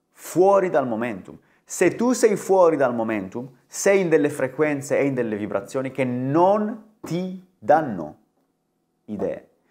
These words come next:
non ti danno soluzioni ai tuoi problemi, non ti danno energia, non ti danno visione, non ti danno una pianificazione corretta. Quindi la chiave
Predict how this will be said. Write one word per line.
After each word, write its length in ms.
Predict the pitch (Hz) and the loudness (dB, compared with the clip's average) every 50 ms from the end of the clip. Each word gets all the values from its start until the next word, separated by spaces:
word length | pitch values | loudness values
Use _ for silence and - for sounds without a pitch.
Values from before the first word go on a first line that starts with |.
| _ - - - | _ -20 -16 -8
non 300 | 131 135 156 185 175 160 | -2 0 0 0 0 -2
ti 100 | 160 147 | -4 0
danno 300 | 131 127 123 123 120 117 | 0 0 0 0 -4 -6
soluzioni 400 | - 117 107 107 104 - 107 98 | -4 -4 -4 -4 -6 -6 -10 -10
ai 60 | 92 | -10
tuoi 100 | 95 - | -10 -10
problemi, 440 | - 107 117 131 147 - 113 92 - _ _ _ - - | -10 -8 -8 -8 -8 -8 -10 -14 -16 _ _ _ -12 -4
non 200 | 113 139 160 165 | 0 0 0 0
ti 80 | - 143 | 0 2
danno 200 | 139 131 120 117 | 2 2 4 2
energia, 540 | 113 104 92 87 92 117 143 135 92 76 - - - - - | -2 -4 -4 -6 -8 -8 -8 -8 -8 -10 -12 -16 -20 -12 -4
non 180 | 123 139 156 | -2 -2 -2
ti 120 | 147 143 143 | 0 2 2
danno 240 | 139 127 120 110 98 | 2 2 2 0 -4
visione, 560 | 90 95 82 82 123 139 127 101 - - - _ _ _ _ _ _ _ - | -6 -8 -6 -4 -4 -4 -4 -6 -10 -14 -18 _ _ _ _ _ _ _ -10
non 180 | - 139 160 156 | -4 -4 -2 0
ti 80 | 165 | 2
danno 160 | 170 185 175 175 | 2 2 2 2
una 80 | 170 | 2
pianificazione 580 | 139 156 151 147 139 147 143 135 - 147 135 127 | 0 0 -2 -2 -2 -2 -4 -4 -4 -4 -8 -8
corretta. 540 | 107 98 - 120 120 120 - - - - _ _ _ _ _ _ _ _ _ _ _ _ _ _ _ _ _ _ | -6 -4 -4 -4 -4 -6 -10 -16 -18 -18 _ _ _ _ _ _ _ _ _ _ _ _ _ _ _ _ _ _
Quindi 260 | - 185 180 165 165 | -6 -4 -2 0 2
la 260 | 156 156 156 156 - | 2 2 2 0 -4
chiave 920 | - - - - 190 214 240 269 311 156 113 104 90 78 113 131 _ _ | -14 -18 -6 0 2 4 4 4 0 -2 -4 -6 -8 -8 -8 -12 _ _